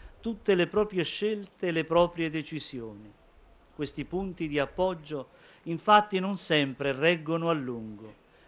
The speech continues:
e allora le persone affondano nella delusione,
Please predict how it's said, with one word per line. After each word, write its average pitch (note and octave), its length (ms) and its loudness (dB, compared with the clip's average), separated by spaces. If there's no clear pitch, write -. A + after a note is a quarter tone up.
e E3 80 2
allora G3 560 4
le F3+ 160 0
persone F#3+ 520 -2
affondano D#3 840 -2
nella D#3+ 260 2
delusione, C3+ 880 -4